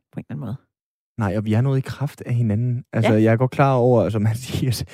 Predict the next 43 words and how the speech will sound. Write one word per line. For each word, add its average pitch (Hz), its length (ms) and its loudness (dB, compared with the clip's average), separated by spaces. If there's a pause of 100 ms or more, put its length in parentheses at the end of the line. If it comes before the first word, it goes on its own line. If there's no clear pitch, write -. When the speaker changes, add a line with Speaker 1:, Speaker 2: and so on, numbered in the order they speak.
(200)
Speaker 2:
Svend, 120 300 2
han, 117 220 4
øh, 110 160 4
han 113 160 2
vil 117 60 4
jo 113 60 6
nok 123 160 4
ikke 139 160 2
kunne 117 160 0
være 123 320 4
i, 101 220 2
øh, 101 60 2
stueetagen 110 560 2
i 104 40 0
sit 104 120 -6
eget, 113 360 4
øh, 95 140 -2
hus, 190 400 -2
Speaker 1:
<laughs> 208 100 2
Speaker 2:
hvis 117 120 0
han 110 100 2
skulle 113 200 0
gå 131 60 6
og 113 80 0
tænke 156 260 2
over 117 180 4
det 120 180 -2
hele 139 220 0
tiden. 107 280 -2 (220)
Speaker 1:
Nej. 165 140 -2
Speaker 2:
Men, 117 220 2 (160)
men 123 220 2
det 113 500 2 (260)
er 117 80 2
jo 110 80 6
stadigvæk 160 340 2
interessant 131 380 0
sådan 131 160 -2
at 107 60 2
huske - 280 -6
sig - 160 -8
selv 156 300 -2
på, 170 240 -2